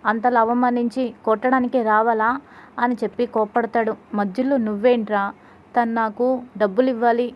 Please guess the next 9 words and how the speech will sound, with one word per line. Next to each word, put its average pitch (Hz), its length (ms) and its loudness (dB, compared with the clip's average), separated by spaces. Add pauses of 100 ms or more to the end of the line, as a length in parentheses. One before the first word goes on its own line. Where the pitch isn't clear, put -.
(320)
ఇవ్వలేకపోతున్నాడు, 233 1040 0 (260)
అందుకని 254 540 -2 (180)
పౌరుషం 254 380 0
రావాలని 262 520 2 (120)
ఏవో 277 120 -4
తప్పుగా 254 460 0
రెండు 233 160 -2
మాటలు 220 400 0
అన్నాను. 220 400 0